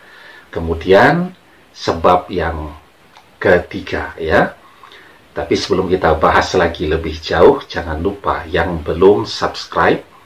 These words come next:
untuk memencet tombol subscribe dan menyalakan lonceng notifikasi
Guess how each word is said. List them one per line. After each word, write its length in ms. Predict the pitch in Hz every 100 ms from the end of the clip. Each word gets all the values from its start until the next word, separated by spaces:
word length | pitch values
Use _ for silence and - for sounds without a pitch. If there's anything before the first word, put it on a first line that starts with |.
| - - -
untuk 480 | - 82 82 90 92
memencet 720 | 85 80 90 95 - 87 -
tombol 480 | 82 82 82 82 80
subscribe 720 | 80 - 92 - - - - - _ - - - -
dan 240 | - 87
menyalakan 880 | 80 80 80 85 85 90 87 90 92 - - - _ _ _ _
lonceng 500 | 78 78 80 - 82 82
notifikasi 880 | 76 90 - - 90 85 - 131 196